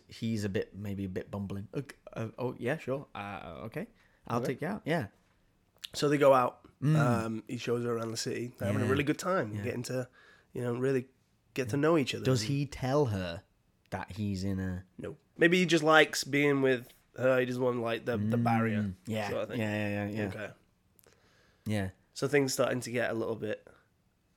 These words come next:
Speaker 2: romantic.
Speaker 1: Yeah, yeah, yeah.
Speaker 2: Yeah.
Speaker 1: She comes into the pumpkin spice place quite a lot, you imagine?
Speaker 2: Yeah, yeah, yeah.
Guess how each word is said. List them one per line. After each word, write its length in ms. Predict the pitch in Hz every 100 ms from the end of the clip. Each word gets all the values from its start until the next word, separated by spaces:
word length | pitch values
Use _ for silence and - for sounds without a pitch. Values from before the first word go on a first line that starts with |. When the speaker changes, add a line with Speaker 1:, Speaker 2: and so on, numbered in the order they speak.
| _ -
Speaker 2:
romantic. 480 | 107 107 392 320 -
Speaker 1:
Yeah, 480 | 359 320 339 339 320 117 - 131
yeah, 180 | 127 127
yeah. 220 | 127 -
Speaker 2:
Yeah. 180 | 339 339
Speaker 1:
She 120 | -
comes 220 | 208 208
into 220 | 196 180 160
the 140 | 156
pumpkin 320 | 165 160 160
spice 340 | - 151 147 143
place 200 | 147 135
quite 200 | 151 123
a 60 |
lot, 340 | 143 151 165 -
you 100 | 160
imagine? 400 | 160 160 156 135
Speaker 2:
Yeah, 280 | 147 160 170
yeah, 220 | 160 160
yeah. 180 | 147